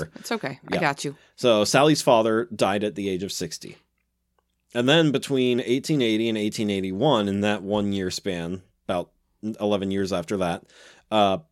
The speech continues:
Speaker 1: after her father died, she loses her mother, her father-in-law, Oliver Winchester,
Speaker 2: No.
Speaker 1: and William from tuberculosis.
Speaker 2: Well,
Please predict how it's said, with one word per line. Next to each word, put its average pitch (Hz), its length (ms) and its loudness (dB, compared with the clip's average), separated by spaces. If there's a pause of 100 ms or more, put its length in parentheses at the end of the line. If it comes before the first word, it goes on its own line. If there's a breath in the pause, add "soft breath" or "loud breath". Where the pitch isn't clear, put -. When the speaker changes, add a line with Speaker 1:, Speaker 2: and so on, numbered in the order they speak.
(180)
Speaker 1:
after 101 460 0
her 110 140 -2
father 95 280 0
died, 87 300 -4 (920)
she 127 220 -2
loses 113 320 0
her 104 100 -2
mother, 117 400 0 (460)
her 104 80 -8
father-in-law, 131 560 4
Oliver 107 460 2
Winchester, 95 480 -2
Speaker 2:
No. 190 680 6 (180)
Speaker 1:
and 139 300 4
William 101 640 2 (640 soft breath)
from 107 260 0
tuberculosis. 90 1000 -6 (120)
Speaker 2:
Well, 220 580 2